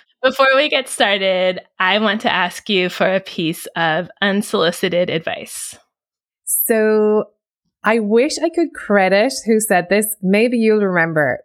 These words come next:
Speaker 2: This is not from me, okay? But it's
Speaker 1: Okay.
Speaker 2: something I heard,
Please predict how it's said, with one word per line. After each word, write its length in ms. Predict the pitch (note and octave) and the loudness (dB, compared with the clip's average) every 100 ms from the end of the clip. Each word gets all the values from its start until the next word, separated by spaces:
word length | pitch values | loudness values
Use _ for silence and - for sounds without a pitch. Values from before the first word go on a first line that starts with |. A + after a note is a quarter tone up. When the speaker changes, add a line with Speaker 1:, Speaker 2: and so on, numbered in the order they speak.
| _ | _
Speaker 2:
This 160 | G3+ B3 | 0 0
is 160 | C#4 B3+ | 0 2
not 360 | A#3+ G3+ - | 4 2 -2
from 320 | - F3+ D#3+ D#3+ | -2 0 0 0
me, 180 | D3 | 0
okay? 500 | A2 - D#3 C3 A3+ - _ _ | -2 -2 0 2 0 -2 _ _
But 180 | G3+ G3 | 2 2
it's 160 | A3+ | 0
Speaker 1:
Okay. 100 | A3 | 0
Speaker 2:
something 360 | F#3+ G3 G#3 A3+ | 0 0 0 0
I 140 | A3+ | 0
heard, 600 | A3 G3 D#3+ D#3+ D#3+ D#3+ | 2 2 4 4 2 0